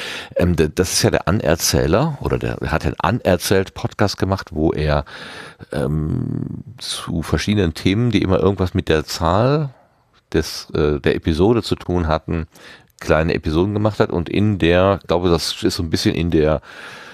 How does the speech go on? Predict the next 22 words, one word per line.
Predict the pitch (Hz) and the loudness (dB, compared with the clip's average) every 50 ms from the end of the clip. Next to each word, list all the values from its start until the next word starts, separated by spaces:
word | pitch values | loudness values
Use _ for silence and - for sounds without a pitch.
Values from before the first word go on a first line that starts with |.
| - - _ _ - | -20 -20 _ _ -4
ähm, | 82 82 82 76 71 67 67 65 - | -2 0 0 0 0 0 -2 -2 -4
in | - 92 | -2 -2
der | 85 80 | -2 0
Fortsetzung | - 101 110 - - 104 85 - - 82 78 73 | 0 0 0 2 2 0 0 0 0 0 0 -2
dieses | - 82 71 76 73 - | -2 -4 -2 -2 -2 -2
Anerzählt-Podcasts | - - 87 98 - 85 - - 87 78 - - - 73 - - - - 64 - - - | -2 -2 0 0 0 -2 0 0 0 0 0 0 -4 -4 -4 -4 -4 -4 -4 -4 -6 -4
macht | - 80 71 - | -2 -4 -2 -2
er | - 71 | -2 -2
jetzt | 71 71 - - | -2 -2 -2 -2
Fotomenschen. | - 123 - - 104 82 78 82 80 - 107 107 110 _ - - - - - - - - - - - - - | -2 0 0 2 2 2 2 2 0 0 -2 -2 -2 _ -14 -20 -20 -20 -20 -20 -20 -20 -20 -20 -20 -10 -4
Ähm, | - 78 78 78 78 76 76 76 80 _ _ _ - - - _ _ _ | 0 0 2 2 0 -2 -2 -4 -8 _ _ _ -20 -20 -20 _ _ _
und | - 76 78 76 73 69 - - - - _ _ _ _ _ - | -8 -4 -4 -4 -4 -4 -8 -10 -16 -18 _ _ _ _ _ -2
das | - 90 87 85 - | 0 2 2 2 2
hatte | 104 117 - - | 0 0 0 0
ich | 143 - 107 - - | 0 0 0 -2 0
gestern | - 110 135 - - - 165 151 156 151 - | 0 0 0 0 0 0 2 2 2 0 -2
in | - - 98 98 95 - | 0 0 0 2 2 2
unsere | 101 98 87 - 80 80 | 0 0 2 2 2 2
Liste | 73 78 82 80 - - - 143 | 2 2 0 -2 0 0 2 2
hier | 139 135 123 | 4 4 4
reingeschrieben. | 117 120 139 147 - 143 - - 151 160 160 202 - | 4 2 2 2 0 -2 0 0 0 0 0 0 0
Also, | - 90 95 92 | 2 2 2 2